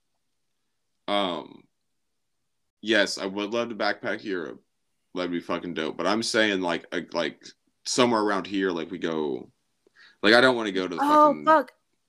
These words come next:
Speaker 2: Can we go to the coast then? Can we go to the Redwoods? That's cheap. We can afford that.
Speaker 1: Yeah.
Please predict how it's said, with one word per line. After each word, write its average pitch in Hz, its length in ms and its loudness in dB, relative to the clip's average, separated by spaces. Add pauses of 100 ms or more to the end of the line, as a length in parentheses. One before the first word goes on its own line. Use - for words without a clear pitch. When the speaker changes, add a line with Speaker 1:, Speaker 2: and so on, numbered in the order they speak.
Speaker 2:
Can 285 120 -2
we 285 100 0
go 294 100 4
to 294 60 2
the 285 100 -4
coast 247 300 -4
then? 311 200 -6
Can 277 140 -6
we 254 80 -6
go 254 100 -2
to 247 60 -4
the 233 80 -6
Redwoods? 269 580 -6 (1600)
That's 254 260 -2
cheap. 269 300 -6
We 254 120 -4
can 285 120 -6
afford 220 280 -6
that. 247 280 -4 (260)
Speaker 1:
Yeah. 95 380 -4